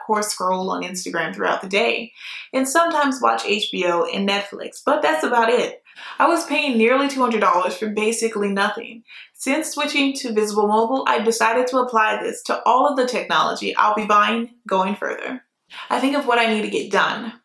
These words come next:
Do I need a new keyboard? Do I need something with a great battery? Yes. And also the way that I use them. I'm no longer considering technology as accessories. It's important to see technology as a tool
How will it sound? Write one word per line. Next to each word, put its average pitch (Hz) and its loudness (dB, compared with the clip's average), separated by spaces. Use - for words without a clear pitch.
Do 214 2
I 226 4
need 233 0
a 226 0
new 214 2
keyboard? 262 0
Do 220 2
I 214 4
need 214 -2
something 208 0
with 214 -2
a 208 -2
great 196 -2
battery? 220 0
Yes. 190 -4
And 233 2
also 262 2
the 247 2
way 226 6
that 214 0
I 202 2
use 208 -4
them. - -6
I'm 202 0
no 214 4
longer 226 0
considering 202 -2
technology 185 -2
as 202 -2
accessories. - -6
It's 277 -2
important 311 0
to 269 -4
see 240 -4
technology 226 0
as 226 0
a 220 2
tool 202 -4